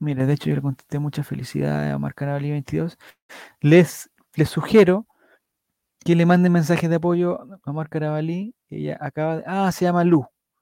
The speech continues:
Puede ser Luciana, Lucía, eso. Así que le, un saludo muy grande para Omar Carabalí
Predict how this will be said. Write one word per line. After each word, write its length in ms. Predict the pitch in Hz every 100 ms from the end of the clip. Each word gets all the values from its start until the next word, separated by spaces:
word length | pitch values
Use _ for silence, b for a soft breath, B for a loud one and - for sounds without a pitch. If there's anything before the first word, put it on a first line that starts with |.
| _
Puede 140 | - 135
ser 180 | 143 135
Luciana, 760 | 127 - - 156 160 160 160
Lucía, 1000 | 151 139 - - 160 156 160 147 143 139 - _ _ _ _ -
eso. 240 | 117 _ _ _ _ _ _ _
Así 240 | - 123 147
que 100 | 147
le, 420 | 143 147 160 -
un 180 | 151 143
saludo 280 | 147 156 156
muy 160 | 170
grande 240 | 180 196 185
para 640 | 180 170 165 160 156 147 _
Omar 220 | 151 156
Carabalí 500 | - 151 151 160 226